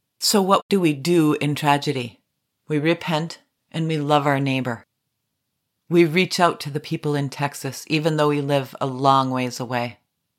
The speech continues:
We pray for them. We trust that the people in their community are reaching out to them.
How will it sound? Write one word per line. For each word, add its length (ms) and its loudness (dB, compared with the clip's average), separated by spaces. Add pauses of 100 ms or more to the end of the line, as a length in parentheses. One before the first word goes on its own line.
We 120 2
pray 300 2
for 200 -4
them. 280 -2 (760)
We 120 -2
trust 600 -2
that 320 2 (180)
the 80 -4
people 580 -2 (380)
in 220 2
their 160 0
community 840 -4 (160)
are 100 0
reaching 440 0
out 220 0
to 120 -10
them. 340 -6